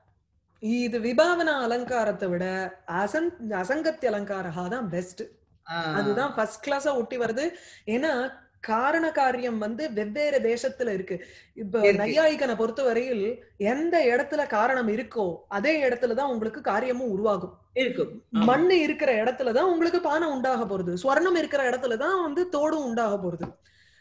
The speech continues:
Speaker 1: ஸ்வர்ணம் ஒரு இடத்துல இருக்கு, அங்க தங்கம் உண்டா-, இது ப-, ப-, தோடு உண்டாகிறதுன்னா சரிப்பட்டு வராது.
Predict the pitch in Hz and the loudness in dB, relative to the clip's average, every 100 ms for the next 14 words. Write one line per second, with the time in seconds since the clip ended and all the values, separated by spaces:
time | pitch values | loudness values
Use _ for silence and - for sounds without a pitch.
0 | _ - 254 285 359 311 269 311 311 311 | _ 0 4 4 4 4 2 2 0 0
1 | 294 262 294 - 185 - - 208 269 320 | -2 -2 -4 -2 -4 -4 -6 -4 2 2
2 | 262 285 359 311 262 277 247 220 233 226 | 2 -2 -2 -2 2 2 2 -2 -2 0
3 | 226 254 262 269 320 320 262 269 233 226 | 0 -2 -2 2 2 0 -2 -2 -2 -2
4 | 208 208 190 339 294 320 370 330 226 170 | -2 -2 -2 -2 -2 0 0 -2 -2 -4
5 | 156 | -8